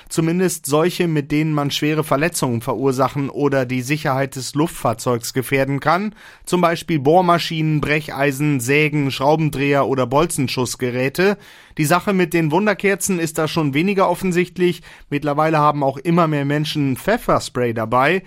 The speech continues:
Auch das muss aus dem Handgepäck raus. Genauso wie Messer mit einer Klingenlänge über sechs Millimeter,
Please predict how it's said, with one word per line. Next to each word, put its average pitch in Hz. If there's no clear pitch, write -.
Auch 151
das 233
muss 139
aus 123
dem 123
Handgepäck 135
raus. 139
Genauso 175
wie 156
Messer 180
mit 170
einer 143
Klingenlänge 151
über 175
sechs 139
Millimeter, 156